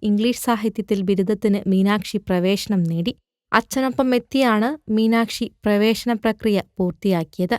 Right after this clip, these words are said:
ആയിരത്തി തൊള്ളായിരത്തി തൊണ്ണൂറ്റിരണ്ട് തൊണ്ണൂറ്റിനാല് കാലത്ത് ഇതേ കോളേജിൽ പ്രീ ഡിഗ്രി വിദ്യാർത്ഥിയായിരുന്നു അനൂപ്.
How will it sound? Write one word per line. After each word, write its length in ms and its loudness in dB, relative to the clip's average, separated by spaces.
ആയിരത്തി 300 2
തൊള്ളായിരത്തി 600 -2
തൊണ്ണൂറ്റിരണ്ട് 760 0
തൊണ്ണൂറ്റിനാല് 680 0
കാലത്ത് 440 -2
ഇതേ 260 2
കോളേജിൽ 600 0
പ്രീ 180 0
ഡിഗ്രി 360 -2
വിദ്യാർത്ഥിയായിരുന്നു 1040 -2
അനൂപ്. 320 0